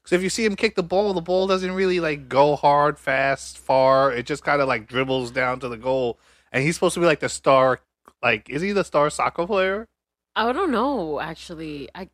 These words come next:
Speaker 2: guess he's, like, supposed to be good. It's funny, though. Everybody with that hairstyle flips their hair like that. I have a coworker who has, like, a hairstyle like that. And he doesn't flip it, but he def-, he does, like, a flip, but also, like, a comb.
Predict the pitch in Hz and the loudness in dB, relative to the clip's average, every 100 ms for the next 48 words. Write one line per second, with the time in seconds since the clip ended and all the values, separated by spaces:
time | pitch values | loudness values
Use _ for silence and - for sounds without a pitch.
0 | _ 147 208 233 - - 170 160 156 _ | _ -12 -10 -12 -14 -16 -18 -18 -20 _
1 | - - - 175 - 156 147 - 143 147 | -20 -20 -14 -12 -12 -14 -16 -12 -10 -8
2 | 151 175 _ _ _ _ _ 220 233 - | -10 -16 _ _ _ _ _ -2 0 0
3 | 262 277 233 202 226 233 240 233 226 180 | 2 4 4 4 2 0 -2 -4 -2 0
4 | 147 - _ _ 165 175 220 233 - 160 | -2 -6 _ _ -8 0 0 0 0 0
5 | 165 143 143 147 _ 196 185 180 139 147 | 0 -2 -8 -14 _ -10 -8 -10 -8 -8
6 | 151 - 92 - _ _ _ - - 214 | -10 -14 -18 -18 _ _ _ -6 0 0
7 | 220 202 208 196 202 196 170 175 175 160 | 0 -2 -2 0 0 -2 -4 -2 -2 -4
8 | 165 139 160 160 - 160 156 147 139 131 | -6 -8 -6 -8 -4 -2 -2 -6 -6 -6
9 | 104 170 156 _ _ 262 294 349 - - | -6 -10 -12 _ _ 0 0 0 -4 -2
10 | 233 233 294 302 - 185 214 226 226 - | -2 0 0 0 -4 -6 -4 -2 -4 -6
11 | 226 247 - 285 330 - - - 226 - | -10 -10 2 2 2 -2 -6 -2 2 2
12 | - - - 202 - 208 185 139 - 214 | 0 -6 -4 -4 -2 -4 -6 -10 -12 -8
13 | 190 160 135 147 | -6 -8 -12 -18